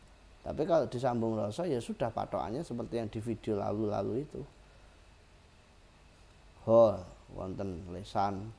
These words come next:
no, enten mripat, co, enten irung, ro, ana ing kuping. Lan sak piturute. Sudah. Lah, Itu bisa dibuktikan ndak?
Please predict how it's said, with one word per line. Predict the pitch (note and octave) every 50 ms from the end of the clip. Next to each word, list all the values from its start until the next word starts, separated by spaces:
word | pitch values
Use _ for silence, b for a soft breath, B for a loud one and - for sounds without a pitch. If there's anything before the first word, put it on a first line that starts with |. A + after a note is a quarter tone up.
| - - - - - - - - F#2+
no, | G2+ G#2+ A2 A2+ G#2+ F#2+ E2 F#2+ - - - -
enten | F#2 F#2+ G2+ F#2+ G2+ G2 B2 - - - - - - - - -
mripat, | F#2+ - - - F#2+ F#2 F2+ F#2 - - - -
co, | - B2+ A#2 A#2 A2 G#2 G2+
enten | G2+ G2 F#2+ F#2+ C#2+
irung, | D#2 F2+ F2+ G#2 G2+ G2+ G2+ G2 F#2+
ro, | G2 G#2 G#2 A2+ A2+ F#2+ - G2
ana | F#2+ G#2 G#2+ G#2 F#2+
ing | G#2 A#2+ C3+ C#3+ - - - - - - - - - -
kuping. | - - - - G#2 G#2 G#2 G2+ G#2 A#2+ A#2+ - - - -
Lan | E3+
sak | F#3+ G3+ - - -
piturute. | D#3+ E3+ - C#3 C3+ B2 G#2 - - C2+ - G2 - - - - - - - - - - -
Sudah. | - - E3 - - F#2 F2+ - - - - - - - - - - - - - - - - - - - - - - - - - - - - - - - - - - - -
Lah, | F3 F3+ - - - - - - - -
Itu | C3 C3 - A#3 A3
bisa | - D3 F3+ D#3 -
dibuktikan | - B2+ - - A#2+ - - C#3+ - - - G#3+ F3 C3+
ndak? | B2 - -